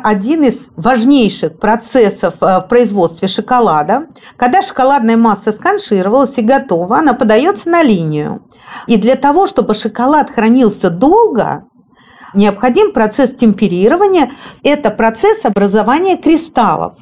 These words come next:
специфичных внутри какао-масла. Существует несколько групп кристаллов: альфа, бета, гамма,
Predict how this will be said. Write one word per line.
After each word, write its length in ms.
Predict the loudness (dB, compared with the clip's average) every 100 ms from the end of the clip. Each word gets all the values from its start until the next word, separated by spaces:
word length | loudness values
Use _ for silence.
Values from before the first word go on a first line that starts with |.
| _
специфичных 960 | -20 -2 -2 2 0 2 -2 -2 -4 -4 -6 -18 -4
внутри 380 | -2 2 2 2
какао-масла. 920 | -2 0 0 2 0 -4 -8 -12 -14 -16 _ _
Существует 580 | -2 -2 0 2 2 2
несколько 520 | 0 0 -2 0 0
групп 240 | 0 -2
кристаллов: 580 | -2 -2 0 -2 0 -2 -4 -2
альфа, 560 | 2 2 0 0 0
бета, 760 | 0 0 2 2 0 0 0 0 -10 -20 -10
гамма, 720 | -2 0 2 2 0 -2